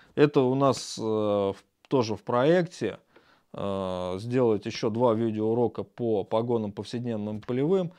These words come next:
но это чуть позже. Щас мы, конечно, в основном работаем, где сорок первый, сорок второй год был. То есть у нас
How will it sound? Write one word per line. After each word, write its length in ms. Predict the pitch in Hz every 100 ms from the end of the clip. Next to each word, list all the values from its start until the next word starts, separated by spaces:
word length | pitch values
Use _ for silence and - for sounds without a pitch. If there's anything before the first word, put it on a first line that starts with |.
| _ -
но 100 | 127
это 160 | 127 120
чуть 240 | - 147
позже. 480 | 165 165 143 117 104
Щас 260 | - 143 -
мы, 200 | 120 107
конечно, 360 | 117 117 -
в 40 | 107
основном 260 | 120 110
работаем, 400 | 107 113 110 104 101
где 260 | 107 104
сорок 260 | 98 110 104
первый, 180 | 127 104
сорок 240 | - 101
второй 260 | - 101 95
год 160 | 101 -
был. 160 | - -
То 120 | -
есть 140 | -
у 60 | 107
нас 300 | 101 98 -